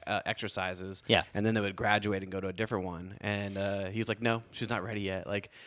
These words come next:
Speaker 1: so he's still trying to stick to the, the, the plan, the
Speaker 2: Yes.
Speaker 1: plan of, of training. But,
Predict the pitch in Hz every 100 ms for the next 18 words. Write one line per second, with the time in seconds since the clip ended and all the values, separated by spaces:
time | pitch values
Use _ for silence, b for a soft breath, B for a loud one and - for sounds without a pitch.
0 | B - 123 143 - 147 135 127 120 104
1 | - 107 85 - 107 101 95 90 90 -
2 | - 107 98 90 69 - 80 - - -
3 | 107 101 76 85 95 101 107 107 98 92
4 | 62 101 - 101 98 92 90 -